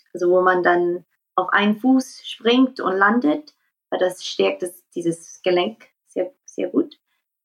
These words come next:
Auch beim Zähneputzen, ich sag immer, auf ein, auf ein Bein, äh, stehen und immer so ein bisschen wackeln, das ist auch gut.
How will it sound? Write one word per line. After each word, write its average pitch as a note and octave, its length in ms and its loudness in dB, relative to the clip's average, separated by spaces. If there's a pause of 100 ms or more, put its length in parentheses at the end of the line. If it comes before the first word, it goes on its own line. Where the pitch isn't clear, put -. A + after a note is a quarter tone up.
Auch G#3+ 240 0
beim G3+ 180 -2
Zähneputzen, C4+ 680 0
ich - 160 -6
sag A3+ 260 0
immer, A3 320 4
auf F#3 160 -2
ein, F#3+ 300 -2 (240)
auf - 120 -10
ein F3 200 -2
Bein, B3+ 460 2 (580)
äh, A3+ 260 0
stehen C4+ 680 4
und G#3 120 0
immer G#3+ 220 4
so A3 100 -2
ein G3+ 100 2
bisschen G3+ 300 -2
wackeln, C#4 480 2
das G#3 160 -2
ist G#3 80 -4
auch C4 220 0
gut. E4 280 0